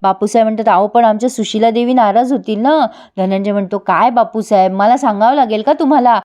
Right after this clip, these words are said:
राजकारणात कोणी कधीच परमनंट शत्रू किंवा मित्र नसतो, हे मी तुम्हाला आठवण करून देऊ का? बापूसाहेबांना धनंजयचं बोलणं पटतं. दोघंही जण हसणार, तेवढ्याच समोर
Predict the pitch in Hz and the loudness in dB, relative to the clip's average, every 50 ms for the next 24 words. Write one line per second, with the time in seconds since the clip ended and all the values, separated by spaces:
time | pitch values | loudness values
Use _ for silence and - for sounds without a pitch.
0 | _ - 202 208 208 - - 240 220 226 226 247 240 - - 233 226 247 247 - | _ -2 0 0 0 0 0 0 2 2 2 0 -2 -2 -2 -2 0 0 0 0
1 | 233 220 202 277 277 - - 233 226 220 233 240 240 254 269 269 - 226 208 - | 0 2 2 0 0 0 0 0 0 0 0 -2 0 0 0 0 0 -2 -2 0
2 | 262 262 247 214 254 254 262 269 254 233 240 233 - 285 285 285 254 240 - - | -2 -2 -2 -2 0 0 2 2 2 0 -2 0 0 0 2 2 0 0 0 0
3 | 226 214 214 214 262 269 269 320 330 - 330 339 320 302 269 233 - 247 247 240 | 2 2 4 4 2 2 0 0 -2 0 2 2 2 2 2 0 -2 -2 -2 0
4 | 233 240 233 214 226 226 220 214 196 156 - 214 233 277 254 - - - _ _ | 0 0 0 2 0 0 0 0 0 0 2 2 2 2 0 -4 -10 -20 _ _
5 | - 180 180 - 196 214 214 220 214 196 196 202 214 233 233 214 240 190 202 214 | -2 -2 0 0 -2 -2 0 2 2 2 2 0 0 0 0 0 0 0 0 0
6 | 214 202 214 214 202 240 233 202 208 202 208 233 254 254 - - 277 269 277 _ | 0 0 -2 0 0 0 0 0 0 0 0 -2 -2 -2 -2 -2 -2 -2 -4 _
7 | - 220 175 - - - _ _ - 190 185 175 190 214 226 208 220 226 233 254 | 0 0 0 0 -4 -10 _ _ -4 -4 -2 0 2 0 2 2 0 0 0 0
8 | 247 220 254 247 - - 277 254 202 190 214 - - _ - 214 208 190 196 220 | 0 0 -2 -2 -2 0 0 0 0 -2 -4 -8 -14 _ -6 -4 -2 0 0 0
9 | 220 226 - 254 247 269 285 | 0 -2 -2 0 0 0 0